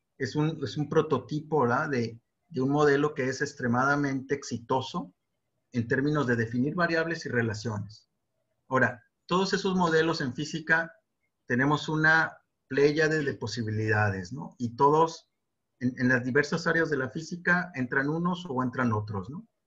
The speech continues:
Tenemos modemo-, modelos lineales contra modelos no lineales. Este, en general, los procesos en física son no lineales, en prácticamente todas las áreas, pero por una comodidad los linealizamos, ¿no?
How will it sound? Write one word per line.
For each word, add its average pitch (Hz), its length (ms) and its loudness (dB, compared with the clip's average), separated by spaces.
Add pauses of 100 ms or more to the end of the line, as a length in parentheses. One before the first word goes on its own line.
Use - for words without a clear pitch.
(240)
Tenemos 156 600 2 (320)
modemo-, 147 580 2
modelos 139 460 2
lineales 175 540 0
contra 123 340 -2
modelos 127 480 0
no 127 120 -2
lineales. 117 800 -4 (800)
Este, 117 640 -2 (320)
en 135 180 0
general, 139 460 2
los 175 140 0
procesos 147 460 -4
en 139 140 -4
física 151 380 -6
son 131 260 0
no 123 100 4
lineales, 139 800 -2
en 175 80 -18
prácticamente 123 640 -4
todas 120 260 -6
las 117 200 -6
áreas, 151 440 -4 (600)
pero 131 280 4
por - 280 0
una 160 380 2
comodidad 127 800 2 (240)
los 123 260 2
linealizamos, 110 920 0
¿no? 165 120 -12